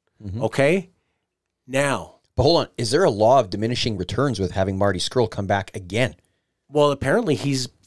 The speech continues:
Speaker 2: factored in to be a regular.
Speaker 1: Or, or the owner.
Speaker 2: No, here's what I
Speaker 1: Villain
Speaker 2: don't
Speaker 1: En-, Enterprises Wrestling.
Speaker 2: Yeah. And he's gonna wrestle,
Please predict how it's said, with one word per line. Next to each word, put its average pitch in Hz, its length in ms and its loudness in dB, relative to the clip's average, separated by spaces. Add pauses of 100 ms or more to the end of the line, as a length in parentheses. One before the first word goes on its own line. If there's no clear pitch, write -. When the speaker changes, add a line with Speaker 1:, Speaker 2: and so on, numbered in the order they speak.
Speaker 2:
factored 147 400 -2
in 165 180 2
to 156 140 -2
be 147 500 0
a 135 60 2
regular. 220 500 2 (100)
Speaker 1:
Or, 107 340 2
or 110 140 6
the 113 140 4
owner. 262 340 2 (240)
Speaker 2:
No, 202 200 2
here's 262 300 -2
what 262 140 2
I - 40 6
Speaker 1:
Villain 175 220 6
Speaker 2:
don't 170 180 4
Speaker 1:
En-, - 100 -16
Enterprises 170 600 2
Wrestling. 170 400 0
Speaker 2:
Yeah. 151 200 -4 (360)
And 160 400 -2 (120)
he's 135 240 -6
gonna 165 160 6
wrestle, 156 420 4